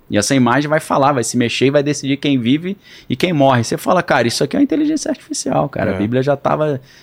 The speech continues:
Speaker 1: te anunciando, né? Então é, é interessante
Speaker 2: Decidir
Speaker 1: como
Speaker 2: quem
Speaker 1: é que
Speaker 2: vive e quem morre, não precisa nem matar, mas é só isolar economicamente essa pessoa, né?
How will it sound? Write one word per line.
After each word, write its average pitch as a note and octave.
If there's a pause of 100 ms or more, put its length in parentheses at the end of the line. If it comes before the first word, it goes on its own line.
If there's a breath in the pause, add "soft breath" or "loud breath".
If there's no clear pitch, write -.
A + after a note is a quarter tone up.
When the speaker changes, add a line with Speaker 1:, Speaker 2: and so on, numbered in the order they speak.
(120)
Speaker 1:
te B2+
anunciando, A#2+
né? A#2 (400 soft breath)
Então G2
é, A#2 (120)
é A2
interessante B2
Speaker 2:
Decidir C3+
Speaker 1:
como A2
Speaker 2:
quem -
Speaker 1:
é B2+
que A#2+
Speaker 2:
vive C3+
e -
quem C3
morre, D3
não E3+
precisa D#3
nem D3
matar, F3+
mas A#2
é A#2+
só C3
isolar C#3
economicamente D3+
essa -
pessoa, D#3+
né? A2+